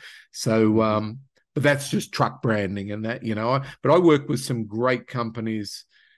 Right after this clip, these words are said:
Speaker 1: um, in Australia at the moment that have got amazing brands, and they're getting plenty of calls.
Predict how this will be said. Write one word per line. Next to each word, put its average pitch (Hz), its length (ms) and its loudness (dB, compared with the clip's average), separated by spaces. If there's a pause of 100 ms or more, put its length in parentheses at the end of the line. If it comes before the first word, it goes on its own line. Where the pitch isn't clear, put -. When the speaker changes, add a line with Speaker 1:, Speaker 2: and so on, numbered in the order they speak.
(220)
Speaker 1:
um, 113 340 -6 (160)
in 131 580 4
Australia 131 800 2
at 117 160 -6
the 123 80 -2
moment 113 460 -2
that 110 120 -6
have 113 120 -8
got 117 160 -2
amazing 117 560 -4
brands, 113 380 -6
and 104 140 -10
they're 156 120 -4
getting 147 260 -10
plenty 147 380 -4
of 117 100 -10
calls. 98 640 -4